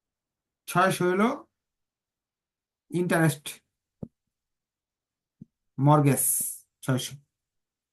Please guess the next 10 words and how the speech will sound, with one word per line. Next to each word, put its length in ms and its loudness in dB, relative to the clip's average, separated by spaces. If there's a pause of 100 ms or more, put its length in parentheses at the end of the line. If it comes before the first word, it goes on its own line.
(960)
এই 140 6
পাশে 160 4 (160)
সবগুলো 400 2
যোগ 180 -2
করবো 180 6 (100)
মিলে 200 2
যাবে, 140 4 (100)
এই 100 2
পাশে 160 0 (120)
সবগুলো 280 0